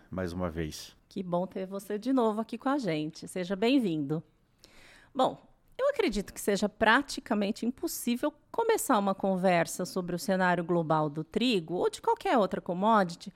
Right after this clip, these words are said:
Speaker 2: sem discutir o cenário tarifário que abalou profundamente os mercados globais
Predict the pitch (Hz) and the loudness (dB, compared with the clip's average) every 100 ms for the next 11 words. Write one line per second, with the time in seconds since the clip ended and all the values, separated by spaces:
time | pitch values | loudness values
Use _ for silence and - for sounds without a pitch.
0 | _ _ _ - - 427 415 311 - 233 | _ _ _ -8 -2 0 0 -4 -4 -6
1 | - 269 262 262 247 247 247 247 - 269 | -2 -2 0 0 2 2 2 -4 -2 2
2 | 277 285 269 - 202 202 196 208 214 _ | 4 2 -2 -2 0 2 2 0 -6 _
3 | - 240 247 220 214 196 202 208 202 - | -4 2 2 4 2 2 0 -2 -6 -4
4 | 220 220 196 180 196 185 196 190 - 151 | -2 0 0 -2 -4 -4 -4 -4 -2 -4
5 | 156 170 180 190 147 143 160 - | -2 -4 0 2 2 0 -4 -10